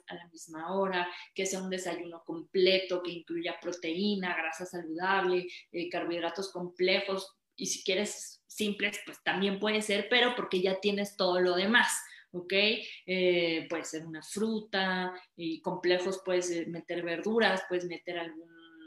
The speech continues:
un cereal, este, con fibra, obviamente, no de estos que nos venden sin, sin fibra,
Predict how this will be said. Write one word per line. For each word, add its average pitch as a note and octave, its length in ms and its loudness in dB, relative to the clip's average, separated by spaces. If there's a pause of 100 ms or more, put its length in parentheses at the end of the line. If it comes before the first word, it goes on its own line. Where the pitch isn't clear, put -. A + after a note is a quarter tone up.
(280)
un F3 200 -20
cereal, D#3 400 -2
este, - 500 -10 (200)
con E3+ 160 -6
fibra, E3 260 -2
obviamente, D#3 500 -6
no E3 140 -8
de D3+ 80 -6
estos D3+ 260 -12
que E3 100 -12
nos D#3 200 -8
venden D#3+ 360 -10
sin, C#3+ 300 -8
sin D#3+ 200 -10
fibra, D#3+ 360 -4